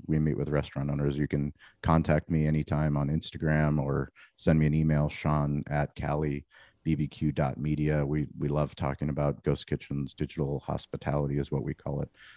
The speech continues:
Restaurant owners, we're really good at hospitality. We wouldn't be in the bus-, we're not in the business to make a bunch of money <laughs> because it's a very difficult business to make a lot of money in,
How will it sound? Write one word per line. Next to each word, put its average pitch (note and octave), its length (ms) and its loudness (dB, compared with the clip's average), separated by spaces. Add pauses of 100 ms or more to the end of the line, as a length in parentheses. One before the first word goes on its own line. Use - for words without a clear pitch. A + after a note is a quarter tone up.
(140)
Restaurant G2 400 8
owners, F2 200 6
we're F2 140 8
really E2 400 8
good D#2+ 400 0 (480)
at C#2+ 80 -8
hospitality. C#2 720 -4
We E2+ 140 6
wouldn't E2 240 4
be D#2+ 80 0
in D#2+ 100 2
the C#2+ 60 -2
bus-, D2 160 -2
we're - 140 2
not G#2 180 10
in A#2+ 80 12
the A2 80 10
business G2 420 6
to - 80 -2
make D#2+ 160 4
a - 200 -20
bunch F#2 200 2
of F2 80 2
money E2 200 4
<laughs> - 80 -2
because - 280 -2
it's - 140 -8
a - 120 2
very G2 280 6
difficult F2+ 480 0
business D#2+ 380 -2
to F2 100 -8
make D#2 180 -4
a D2+ 60 -4
lot D#2 160 -4
of D#2 80 -6
money D#2 240 -2
in, C#2+ 120 -6